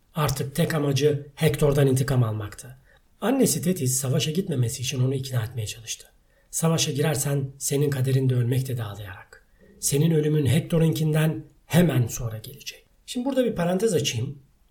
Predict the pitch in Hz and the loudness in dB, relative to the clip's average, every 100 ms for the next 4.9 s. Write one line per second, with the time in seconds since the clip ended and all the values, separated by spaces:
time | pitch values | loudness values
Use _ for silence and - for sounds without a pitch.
0 | _ _ _ _ 160 - 226 226 - 160 | _ _ _ _ -4 0 4 4 2 0
1 | 175 214 165 175 - 131 127 120 - - | 0 2 0 -2 -4 -6 -8 -14 -14 -16
2 | _ _ 185 196 165 135 226 - 165 135 | _ _ 0 2 2 0 -4 -4 -4 -4
3 | 190 - - 139 127 151 - 156 175 - | -4 -4 -4 -2 0 -2 0 0 0 0
4 | - 139 165 220 208 147 135 139 104 | 0 0 2 2 0 -2 0 -2 -6